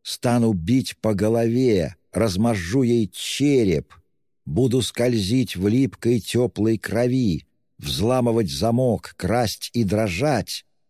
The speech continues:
прятаться весь залитый кровью с топором? Господи, неужели?» Он дрожал, как лист, говоря это. «Да что же это я?» —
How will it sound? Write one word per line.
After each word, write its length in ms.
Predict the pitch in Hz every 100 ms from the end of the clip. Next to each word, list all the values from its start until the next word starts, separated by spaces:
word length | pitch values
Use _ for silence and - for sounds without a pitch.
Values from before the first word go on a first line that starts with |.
| _
прятаться 680 | - 131 143 127 104 - 110
весь 260 | 92 101 69
залитый 460 | 110 120 98 110
кровью 500 | 98 95 123 104 95
с 120 | 92 -
топором? 720 | 110 - 104 113 110 82 65 _ _ _ _ _ _
Господи, 680 | - 95 - - - - 64
неужели?» 1000 | 67 87 101 98 85 113 110 90 76 - _ _ _ _ _ _ _ _ _ _ -
Он 360 | 87 98 90
дрожал, 560 | 69 82 82 80 95 82
как 320 | - 87 -
лист, 500 | 69 90 98 - - -
говоря 500 | 82 82 80 85 -
это. 520 | 76 78 - 57 98 _ _ _ _ _ _ _ _ _ _ -
«Да 120 | 71
что 400 | - - 90 98
же 120 | 76
это 220 | 71 67
я?» — 360 | 65 65 58